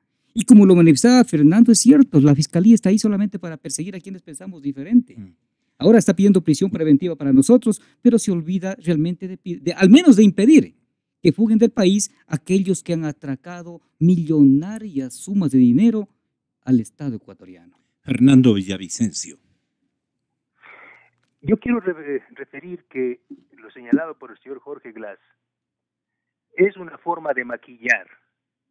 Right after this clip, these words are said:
Speaker 3: pretender maquillar uno de los casos más grandes de corrupción.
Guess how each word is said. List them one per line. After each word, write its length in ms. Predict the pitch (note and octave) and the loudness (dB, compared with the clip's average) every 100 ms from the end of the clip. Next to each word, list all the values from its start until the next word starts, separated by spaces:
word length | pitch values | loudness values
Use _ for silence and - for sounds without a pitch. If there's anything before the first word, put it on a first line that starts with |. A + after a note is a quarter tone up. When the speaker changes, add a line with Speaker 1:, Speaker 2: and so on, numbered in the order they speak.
| _ _ _ _ _ - | _ _ _ _ _ -6
Speaker 3:
pretender 580 | D3 D3 C#3 C3+ G3 | -6 -6 -20 -14 -16
maquillar 720 | F#3 D3+ _ A#2+ B2 D3 D#3+ - _ _ _ | -14 -20 _ _ -14 -12 -12 -16 _ _ _
uno 180 | D3 C#3+ | -20 -20
de 80 | |
los 160 | B2 A2 | -20 -20
casos 360 | - C#3 C3 A#2 | -16 -16 -16 -20
más 260 | C3+ B2+ | -18 -18
grandes 380 | B2+ C3 B2 A2 | -12 -12 -12 -20
de 100 | G#2+ | -20
corrupción. 500 | - G2+ F#2 G#2+ | -20 -20 -20 -20